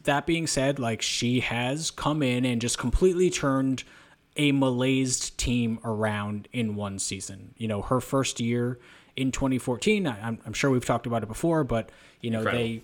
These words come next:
Speaker 1: they turned it around defensively. They went from the worst defense in the league to the best defense in the league. And I don't think this team has Brittany Griner, I'm pretty sure,
Speaker 2: <laughs>
Speaker 1: but,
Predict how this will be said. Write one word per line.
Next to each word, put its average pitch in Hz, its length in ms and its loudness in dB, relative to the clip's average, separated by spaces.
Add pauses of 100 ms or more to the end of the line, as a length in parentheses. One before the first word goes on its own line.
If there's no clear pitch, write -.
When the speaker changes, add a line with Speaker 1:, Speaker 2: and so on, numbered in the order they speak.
(420)
Speaker 1:
they 127 160 4
turned 156 260 2
it 147 60 4
around 147 340 4
defensively. 143 520 4
They 135 120 2
went 120 180 0
from 127 140 -2
the 120 80 2
worst 135 280 2
defense 151 360 2
in 147 80 2
the 139 80 2
league 139 280 2
to 127 120 2
the 120 80 4
best 98 220 0
defense 101 340 -6
in 104 80 -8
the 104 80 -10
league. 104 280 -6
And 104 220 -8 (380)
I 120 140 0
don't 123 220 0
think 127 260 0
this 127 200 0
team 123 600 0
has 156 500 0
Brittany 196 320 0
Griner, 202 560 0
I'm 180 120 -2
pretty 202 180 4
sure, 202 400 2
Speaker 2:
<laughs> - 40 -14
Speaker 1:
but, 139 300 2